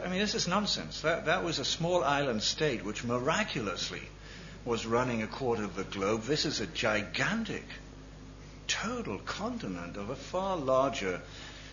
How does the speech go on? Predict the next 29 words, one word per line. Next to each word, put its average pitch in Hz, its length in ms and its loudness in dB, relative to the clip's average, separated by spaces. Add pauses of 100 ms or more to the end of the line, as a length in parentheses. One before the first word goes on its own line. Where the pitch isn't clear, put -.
(140)
you 120 80 -4
know, 98 80 -10
productive 120 560 0
capacity 95 640 0
and 95 100 -2
far 135 300 4
larger 117 340 6
population. 95 680 -4
So 165 140 2
you're 160 140 4
not, 180 160 -2
you're 165 120 2
not 165 180 2 (560)
really 185 280 2
making 143 300 4
a 123 60 0
good 123 180 0
comparison." 113 640 -2 (540)
So 180 180 4
you, 170 160 6 (100)
I 160 140 4
don't 220 200 2
think 233 200 2
you 151 160 6
are 185 100 6
making 135 320 2
a 107 60 2
good 104 240 -2
comparison 107 680 0